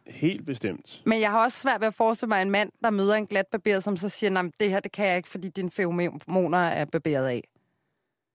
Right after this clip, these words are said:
Speaker 1: Ja.
Speaker 2: Ja, det er lidt mærkeligt.
Speaker 1: Ja, det er det. Det er, ja. Men, men lad mig høre, hvad, hvad er det, han
Speaker 2: Der er
Speaker 1: vil?
Speaker 2: mere.
Speaker 1: Hvad, hvad går det ud
Speaker 2: Den
Speaker 1: på?
Speaker 2: her, den sy-, kan jeg faktisk,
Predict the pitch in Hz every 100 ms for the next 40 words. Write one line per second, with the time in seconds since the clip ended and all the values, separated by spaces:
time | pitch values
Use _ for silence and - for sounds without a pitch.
0 | _ _ _ _ _ _ _ 76 52 -
1 | _ _ _ - 139 156 135 92 82 -
2 | - 123 _ _ _ _ 147 151 160 113
3 | 98 - - - - 117 - - 131 -
4 | _ _ _ 156 151 165 165 160 165 160
5 | 165 160 147 151 139 113 78 139 139 131
6 | 123 120 247 247 208 135 - 131 127 117
7 | 107 294 311 320 277 226 277 247 - -
8 | - 285 247 254 254